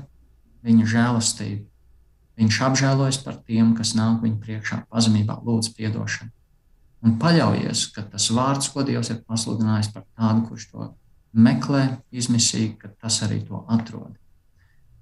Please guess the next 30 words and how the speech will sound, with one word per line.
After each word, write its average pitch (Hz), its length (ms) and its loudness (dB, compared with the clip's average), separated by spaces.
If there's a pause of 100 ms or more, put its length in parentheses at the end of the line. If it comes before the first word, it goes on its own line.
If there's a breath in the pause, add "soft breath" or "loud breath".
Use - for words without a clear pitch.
(160)
Ja 120 220 0
tu 135 140 2
esi 139 160 0
kristietis, 135 640 0 (340)
tad 120 240 -10
pirmkārt, 139 640 -2 (260)
divas 113 180 -6
lietas. 107 240 0
Pirmkārt, 131 600 -2
nekad 127 400 -2
neiemaini 104 680 2
to 113 200 -6
pamatu, 117 380 2
kas - 140 -10
tev 113 180 -4
ir 101 140 0
iedots. - 440 -10 (360)
Ne 113 180 2
pret 120 220 -4
ko. - 300 -10 (800)
Vienalga, 123 420 4
kā 120 60 2
sātens 120 480 2
centīsies 117 480 0
izšaubīt, 139 640 -2
vienalga, 113 420 0
kā 113 220 -2
tev 113 160 -8
centīsies 110 560 -2
spiest 120 460 -4